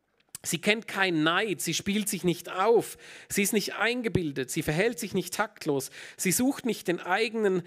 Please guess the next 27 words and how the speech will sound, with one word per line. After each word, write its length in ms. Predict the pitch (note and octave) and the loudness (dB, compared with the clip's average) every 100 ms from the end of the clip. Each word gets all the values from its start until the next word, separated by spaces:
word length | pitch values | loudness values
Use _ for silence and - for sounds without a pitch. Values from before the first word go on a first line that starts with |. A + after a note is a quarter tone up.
| - - - - | -8 -20 -18 -8
Vorteil, 640 | - G3 B3 - B2+ C3 | 0 0 0 -4 -4 -2
sie 120 | E3 | 0
verliert 420 | D#3 F#3 A#3 C4 | 2 2 2 0
nicht 160 | A#3 - | -2 -2
die 80 | F3+ | 0
Beherrschung, 540 | C#3+ E3 G3 - F3+ | 2 0 -2 0 0
sie 180 | F3 F#3 | 0 -2
trägt 360 | - G#3 A#3 - | 0 -2 -2 -6
keinem 380 | G#3 G#3 G#3 | -2 0 2
etwas 380 | G3+ G3 F3+ D#3+ | 0 -2 -4 -2
nach, 420 | F#3 G3 G3 D3+ | -4 -4 -4 -6
sie 160 | - D3+ | -8 -6
freut 400 | - - G3+ A3 | -4 0 2 0
sich 300 | - G3+ - | -4 -6 -2
nicht, 360 | F#3+ E3+ - F3 | 0 -2 -4 -4
wenn 140 | E3 | -2
Unrecht 500 | G3+ F3 C#3+ C3+ - | 0 0 0 -4 -6
geschieht, 460 | D3 - C#3+ B2+ - | -8 -6 -8 -8 -8
aber 160 | C3 | -4
wo 140 | C3 C3+ | -2 -2
die 160 | B2+ | -2
Wahrheit 480 | D3 G#3+ G#3+ G#3+ D3+ | -2 -4 -4 -4 -4
siegt, 320 | - D3 C#3 | -4 -6 -8
freut 320 | - C#3+ C#3+ | -6 -2 -2
sie 100 | D3 | -4
sich 240 | C#3 C3 - | -6 -6 -8
mit. 260 | B2 - | -10 -10